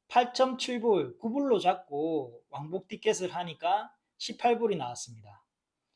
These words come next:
그리고 한 달에 이십육 일을 일한다고 해서 그렇게 계산을 하니까 교통비가 사백육십팔 불이 나왔습니다. 교통비 사백육십팔 불은 일자리를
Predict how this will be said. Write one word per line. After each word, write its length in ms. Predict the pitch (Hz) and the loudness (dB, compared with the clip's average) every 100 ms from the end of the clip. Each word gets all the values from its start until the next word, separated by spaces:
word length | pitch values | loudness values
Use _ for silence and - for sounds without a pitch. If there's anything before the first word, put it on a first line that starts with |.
| _ | _
그리고 280 | - 190 196 | -2 2 4
한 240 | 202 247 240 | 4 4 8
달에 500 | 214 208 233 233 - _ _ _ _ - | 8 8 6 2 -4 _ _ _ _ -4
이십육 480 | 165 254 269 269 262 | 0 2 2 2 6
일을 220 | 226 165 | 6 6
일한다고 580 | 156 175 180 175 156 - - - | 4 2 4 2 2 -6 -14 -6
해서 560 | - 208 160 - - _ _ _ _ - | 6 8 8 4 -8 _ _ _ _ 0
그렇게 400 | 226 233 226 - | 2 4 4 4
계산을 480 | 156 165 190 196 | 0 0 0 0
하니까 680 | 170 208 202 - 196 226 240 _ _ _ - | -2 -2 -2 4 6 6 0 _ _ _ -8
교통비가 840 | 165 160 214 185 170 180 190 190 _ - | -6 -4 -4 0 4 6 6 2 _ -12
사백육십팔 920 | - 147 180 180 190 214 - - 226 | -4 0 2 0 -2 -4 -6 -2 2
불이 180 | 226 165 | 2 2
나왔습니다. 640 | 120 113 - 104 107 - _ _ _ _ _ _ - | -4 -10 -12 -14 -20 -20 _ _ _ _ _ _ -4
교통비 400 | 165 247 254 214 | 2 2 2 0
사백육십팔 760 | 151 165 185 185 180 208 208 | 2 2 0 -4 -2 2 2
불은 680 | 208 180 151 151 147 123 120 _ _ _ | 2 0 0 -2 -6 -10 -18 _ _ _
일자리를 880 | 151 151 214 220 196 160 147 170 185 | -8 2 4 6 6 4 0 -2 -4